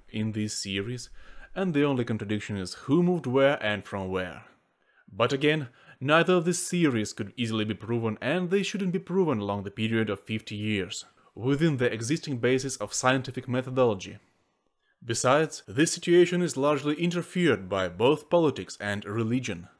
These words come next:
The nationalist questions arise, so when one starts discovering these subjects, lots of emotions occur while digging deeper into this, so humanity during the next fifty years probably wouldn't be able to figure out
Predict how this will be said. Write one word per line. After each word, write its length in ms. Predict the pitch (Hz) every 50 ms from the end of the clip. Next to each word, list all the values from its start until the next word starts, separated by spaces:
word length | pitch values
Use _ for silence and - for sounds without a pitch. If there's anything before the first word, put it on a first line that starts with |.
| _ _
The 220 | - 113 123 151 156
nationalist 800 | 151 139 135 147 156 160 160 - 147 139 135 135 127 123 - -
questions 440 | - 120 113 107 - 104 95 95 -
arise, 540 | 92 98 101 101 98 90 87 87 - - - _ _ -
so 300 | - - 151 165 175 151
when 220 | 156 165 151 131
one 200 | 135 139 139 139
starts 380 | 135 - - 131 131 123 - -
discovering 560 | 123 117 - - 127 120 113 113 107 104 92
these 140 | 92 98 -
subjects, 540 | - 117 110 110 110 107 110 104 - - - _ - - - - - -
lots 260 | 98 117 139 147 -
of 100 | 165 -
emotions 500 | 160 160 165 160 147 120 - 113 101 -
occur 640 | 90 - - - 117 110 107 98 85 82 110 117 - _ _
while 360 | - 101 110 117 117 113 107
digging 360 | 95 107 123 123 123 131 120
deeper 300 | 107 104 131 127 - 135
into 200 | 131 123 117 120
this, 360 | 113 120 110 92 87 - - - _ _ - - - - _
so 220 | - - - 156
humanity 720 | 151 - - 165 147 165 165 165 151 - 151 151 139 123 - -
during 340 | 107 120 117 113 107 101 92
the 100 | 98 95
next 400 | 98 107 117 131 131 - - - - -
fifty 260 | - 139 135 135 -
years 380 | 143 143 151 143 143 147 139 -
probably 340 | - 139 143 151 151 156 143
wouldn't 320 | 131 160 165 170 165 143
be 140 | 143 160 160
able 340 | 156 143 131 135 131 120 120 - - -
to 80 | -
figure 320 | 123 - 175 160 160 160 170
out 240 | 165 147 110 98